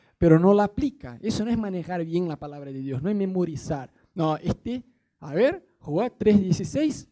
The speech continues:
y ahí tira de memoria. Eso no es manejar bien la palabra de la verdad. Manejar bien la palabra de la verdad es aplicar lo que está ahí a tu vida, porque ahí vas a ver el resultado,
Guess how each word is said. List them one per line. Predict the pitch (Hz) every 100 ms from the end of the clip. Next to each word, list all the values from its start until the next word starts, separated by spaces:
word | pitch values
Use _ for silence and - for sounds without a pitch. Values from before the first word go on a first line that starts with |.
| _ -
y |
ahí | 135 175
tira | - 165 190 180
de | 160
memoria. | 156 156 156 131
Eso | - - 427
no |
es | 403 339 - -
manejar | 190 180 180 175 190 180
bien | 170 190
la | 170
palabra | 151 165 156 151
de | 147
la | 143
verdad. | 139 131 117 _ _ _
Manejar | 139 156 165 247 254
bien | 294 285
la | 254
palabra | 240 226 233
de | 240
la | 254
verdad | 285 302 359 -
es | 180 -
aplicar | - - 196 190 285 320 285
lo | 175
que | -
está | 156 202
ahí | 196 226 277 - _ _
a | 156
tu | 190
vida, | 240 269 143 127
porque | - - 151
ahí | 165
vas | 170 165
a |
ver | 175 190
el | 190 175
resultado, | 165 - 147 208 202 151